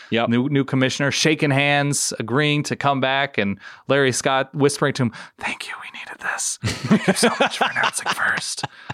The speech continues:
Speaker 2: Thank you. Oh my God. You guys, they will not stop just harassing me." Um, so we are going to go through, as you can hear, a pre-launch check,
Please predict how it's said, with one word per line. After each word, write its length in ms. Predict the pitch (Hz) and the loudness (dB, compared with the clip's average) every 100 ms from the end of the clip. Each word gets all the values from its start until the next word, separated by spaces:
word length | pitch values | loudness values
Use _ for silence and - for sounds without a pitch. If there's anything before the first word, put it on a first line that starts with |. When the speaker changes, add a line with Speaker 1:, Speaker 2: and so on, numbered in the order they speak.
| _ | _
Speaker 2:
Thank 320 | - - - - | -6 -6 -6 -6
you. 100 | - - - - | -6 -6 -10 -10
Oh 120 | - | -8
my 120 | - | -6
God. 420 | - - - - - _ _ _ - | -2 -2 -2 -4 -12 _ _ _ -20
You 100 | - | -10
guys, 260 | - - | -8 -8
they 80 | - - | -12 -18
will 120 | - | -16
not 240 | - - - | -12 -10 -8
stop 400 | - - - - - - - | -10 -10 -14 -18 -20 -20 -12
just 240 | - - - | -10 -10 -10
harassing 640 | - - - - - - - | -12 -10 -8 -6 -6 -8 -14
me." 260 | - 110 - - - _ - | -16 -16 -20 -20 -20 _ -2
Um, 520 | 131 123 120 117 113 113 _ - _ | 2 2 2 0 -2 -6 _ -20 _
so 880 | - - 139 135 135 135 135 135 131 - _ | -4 2 4 6 6 6 6 4 0 -8 _
we 180 | 135 202 | 2 4
are 80 | 240 | 4
going 180 | 220 214 | 4 2
to 100 | 185 | 2
go 220 | 156 143 | 4 4
through, 640 | 139 110 104 95 120 185 _ _ _ - | 2 2 4 4 4 0 _ _ _ -10
as 180 | 113 95 | -6 -4
you 60 | 101 | -2
can 160 | 110 | -2
hear, 320 | 98 90 127 - _ - | -2 -2 -2 -6 _ -4
a 60 | 147 | -4
pre-launch 920 | - 196 214 196 151 151 147 - - | 0 2 2 4 4 2 0 -4 -8
check, 580 | - - 117 - - | -4 -2 -2 -4 -20